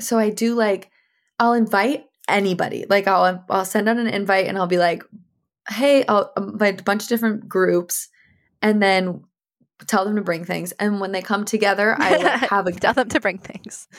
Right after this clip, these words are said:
Speaker 1: Yeah, because
Speaker 2: Important.
Speaker 1: because some people don't bring things. And it's like, you come to
Speaker 2: <laughs>
Speaker 1: someone's house and, like, bring some beer. Like, I'm c-, like, trying to cook things.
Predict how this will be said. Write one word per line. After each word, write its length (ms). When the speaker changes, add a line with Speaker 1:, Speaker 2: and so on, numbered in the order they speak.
Speaker 1:
Yeah, 160
because 260
Speaker 2:
Important. 400
Speaker 1:
because 260
some 160
people 280
don't 380
bring 560
things. 480
And 100
it's 240
like, 200
you 120
come 200
to 100
Speaker 2:
<laughs> 60
Speaker 1:
someone's 300
house 400
and, 140
like, 240
bring 460
some 220
beer. 380
Like, 240
I'm 480
c-, 120
like, 280
trying 280
to 80
cook 240
things. 300